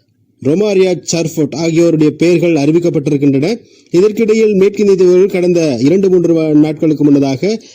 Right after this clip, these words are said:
ஆப்கானிஸ்தானுடைய மூன்று போட்டிகளை கொண்ட டி ட்வென்டி து-, தொடரில் துபாயில் விளையாடி வந்தது. இதில் இரண்டுக்கு ஒன்று என்ற அடிப்படையில் தோல்வி கண்டிருக்கிறது. தொடரை முதல் முதலாக ஆப்கானிஸ்தான், அஹ், மேற்கிந்திய தீவுகளுக்கு எதிராக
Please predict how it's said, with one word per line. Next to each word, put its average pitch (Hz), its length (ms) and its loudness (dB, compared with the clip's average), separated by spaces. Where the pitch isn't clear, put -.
ஆப்கானிஸ்தானுடைய 175 960 0
மூன்று 175 300 2
போட்டிகளை 160 360 0
கொண்ட 143 160 0
டி 143 140 -2
ட்வென்டி 170 320 0
து-, 143 260 -2
தொடரில் 147 360 0
துபாயில் 160 360 2
விளையாடி 147 320 2
வந்தது. 127 400 0
இதில் 175 280 2
இரண்டுக்கு 214 400 0
ஒன்று 202 240 2
என்ற 180 140 -2
அடிப்படையில் 156 640 -2
தோல்வி 190 260 2
கண்டிருக்கிறது. 160 600 0
தொடரை 175 340 0
முதல் 175 220 0
முதலாக 185 580 0
ஆப்கானிஸ்தான், 175 680 -4
அஹ், 147 380 -2
மேற்கிந்திய 175 360 2
தீவுகளுக்கு 156 300 2
எதிராக 143 560 -2